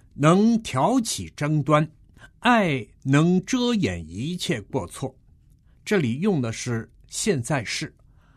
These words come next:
说明这是永远的真理，这是越证越明的真理，也是你个人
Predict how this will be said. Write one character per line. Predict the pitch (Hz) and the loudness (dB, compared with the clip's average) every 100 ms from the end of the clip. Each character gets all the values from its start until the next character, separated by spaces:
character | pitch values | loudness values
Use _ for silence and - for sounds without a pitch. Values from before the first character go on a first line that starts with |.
| _ - | _ -12
说 | - 240 | -2 2
明 | 190 170 | 2 0
这 | 180 | -2
是 | 190 175 160 147 - | -2 0 0 0 0
永 | 147 185 240 | 0 2 2
远 | 196 95 | 0 -2
的 | 80 101 | -4 -6
真 | 185 190 208 | -2 0 0
理， | 123 - 95 - _ _ _ _ _ _ _ _ | -2 -6 -16 -18 _ _ _ _ _ _ _ _
这 | 196 | -4
是 | 190 196 185 180 - _ _ - | 0 4 6 4 0 _ _ 0
越 | 269 233 | 4 4
证 | 180 214 190 170 | 4 2 2 0
越 | 180 247 180 | 2 6 6
明 | 147 117 190 | 4 0 0
的 | 196 | 0
真 | - 202 226 | 2 4 4
理， | - 85 123 - - - | 2 -6 -10 -12 -20 -6
也 | 139 139 | 2 2
是 | - 240 | 2 2
你 | 175 113 | 2 0
个 | 113 220 180 | -2 -2 0
人 | 113 110 143 190 | 0 -2 0 -2